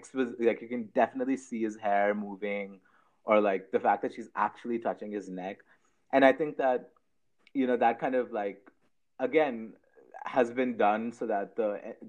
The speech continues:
theme or the vibe of the song of her being the seductress plays or is considered to be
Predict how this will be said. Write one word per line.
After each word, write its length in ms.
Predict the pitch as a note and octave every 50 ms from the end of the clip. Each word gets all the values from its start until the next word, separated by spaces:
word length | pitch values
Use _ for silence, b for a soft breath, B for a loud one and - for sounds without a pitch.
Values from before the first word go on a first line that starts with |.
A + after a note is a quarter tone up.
| - _ -
theme 320 | D#3 D3+ D3+ D#3 D3+ C#3
or 100 | B2+ A#2
the 120 | A2+ A2+ G#2
vibe 360 | F#2+ G#2 G#2 G2+ G#2+ A2 A2
of 80 | G#2+ G#2+
the 60 | -
song 320 | - - G2+ F#2+ G2 G2+
of 100 | G2+ F#2
her 160 | G#2 G#2 G2+
being 260 | F#2+ F#2+ F#2+ F#2 F#2+ F#2
the 80 | F#2+
seductress 680 | F2+ - A2 F#2 F#2 F2+ F2 - - G#2 G2 F#2+ F2+ - _ _ _ _ _ _ _ _ _ _ _ _ -
plays 580 | - C#3 B2+ A#2 A#2 A2+ A2 G#2+ G#2+ - - _ _ _ _ _ _ _ _ _ _ -
or 200 | - G#2+ G2+ G2 - -
is 200 | - A#2+ A2+ - _
considered 460 | - - A#2+ G#2 - A#2+ A2 A2 G#2+
to 60 | - A2
be 360 | G#2+ G#2 G2+ G2 F#2+ F#2